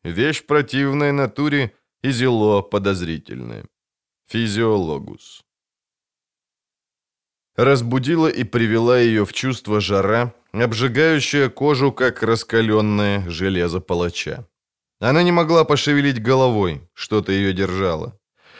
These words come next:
Она дёрнулась и вскрикнула от боли, чувствуя, как разрывается кожа на виске. Раскрыла глаза. Камень, на который опиралась голова, был бурым от запёкшейся крови.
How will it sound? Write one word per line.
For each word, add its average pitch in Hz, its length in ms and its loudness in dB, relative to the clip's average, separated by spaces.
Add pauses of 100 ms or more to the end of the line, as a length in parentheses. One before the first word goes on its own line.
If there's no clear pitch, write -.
(140)
Она 131 240 4
дёрнулась 135 640 2
и 117 60 0
вскрикнула 120 720 2
от 104 100 -2
боли, 101 560 0 (200)
чувствуя, 120 560 0
как 110 200 -2
разрывается 110 680 0
кожа 101 380 0
на 85 140 -4
виске. 73 500 -12 (400)
Раскрыла 95 640 -2
глаза. 85 480 -4 (920)
Камень, 143 380 4
на 143 160 2
который 123 360 2
опиралась 113 480 2
голова, 110 540 2 (400)
был 147 260 4
бурым 135 540 2
от 107 140 2
запёкшейся 98 760 -2
крови. 85 440 -6